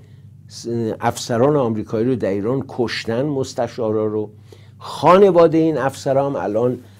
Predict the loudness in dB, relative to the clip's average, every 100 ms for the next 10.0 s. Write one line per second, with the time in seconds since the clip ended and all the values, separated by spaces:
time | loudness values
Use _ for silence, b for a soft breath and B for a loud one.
0 | b -4 -2 0 -2 -4 -6 -6 -4 -2
1 | -4 -8 -8 -6 -6 -6 -8 -10 -8 -8
2 | -8 -8 -8 -8 -8 -8 -6 -6 -8 -10
3 | -12 -12 -8 -8 -8 b b b b b
4 | -8 -8 -6 -8 -8 -6 -6 -8 -14 -14
5 | -10 -8 -10 b b b b b b -20
6 | -6 0 2 2 2 0 0 0 0 0
7 | 0 -2 -4 -6 -8 -6 -6 -6 -8 -6
8 | -6 -6 -6 -6 -6 -4 -4 -8 b b
9 | b b -8 -4 0 0 0 -2 -2 -4